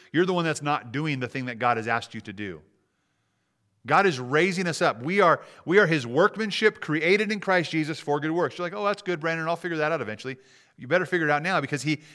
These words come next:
God prepared them ahead of time for us to do. God has prepared something for you, friend. If you're a Christ follower, if you have trusted him as Savior, he has prepared something for you to do.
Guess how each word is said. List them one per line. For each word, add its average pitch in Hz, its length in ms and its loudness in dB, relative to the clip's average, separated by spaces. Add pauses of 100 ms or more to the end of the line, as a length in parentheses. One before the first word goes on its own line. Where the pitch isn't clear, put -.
(140)
God 185 260 6
prepared 196 520 4
them 170 160 2
ahead 170 320 4
of 208 120 4
time 135 320 -2
for 160 260 -2
us 156 240 2
to 165 160 -4
do. 151 360 -4 (1000)
God 180 240 6
has 175 180 2
prepared 185 560 0
something 117 340 -6
for - 120 -10
you, 107 200 -6
friend. 127 280 -4 (280)
If 120 80 -6
you're 180 140 6
a 170 40 0
Christ 180 380 2
follower, 190 280 2
if 151 100 -4
you 170 80 -2
have 143 80 -4
trusted 175 360 -2
him 170 200 -6
as 135 100 -6
Savior, 175 460 -2 (260)
he 175 80 2
has 180 160 4
prepared 202 840 2
something 190 400 -2
for 127 200 -4
you 120 560 0
to - 100 -12
do. 80 220 -14